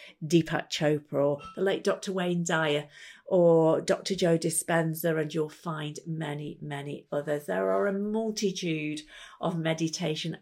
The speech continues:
apps that you can download, and I have my favorite ones of those two. So if you want any guidance around great apps to meditate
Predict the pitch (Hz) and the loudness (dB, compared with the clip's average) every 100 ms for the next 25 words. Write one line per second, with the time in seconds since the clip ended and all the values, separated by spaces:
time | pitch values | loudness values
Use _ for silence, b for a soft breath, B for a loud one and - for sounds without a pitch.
0 | - 165 - - - - - 156 - 147 | -4 -6 -6 -8 -4 -2 -2 -4 -2 0
1 | 151 147 147 147 156 160 165 165 185 170 | 4 4 4 6 6 6 4 4 2 4
2 | 170 165 170 165 165 156 156 156 147 - | 4 6 6 6 4 2 2 2 0 4
3 | 156 151 147 - - - 170 147 139 165 | 4 4 -2 -2 -2 0 4 6 6 4
4 | 175 - 165 160 160 170 175 156 147 165 | -2 -4 -2 0 2 2 0 -2 -4 -2
5 | 151 156 156 151 - 147 143 139 135 139 | 2 2 0 -2 0 2 2 2 0 -2
6 | - 156 151 156 175 151 156 - - - | -2 2 2 0 -2 0 0 -2 -4 -2
7 | 156 147 147 135 156 147 147 - | -2 0 -2 -4 0 0 0 -4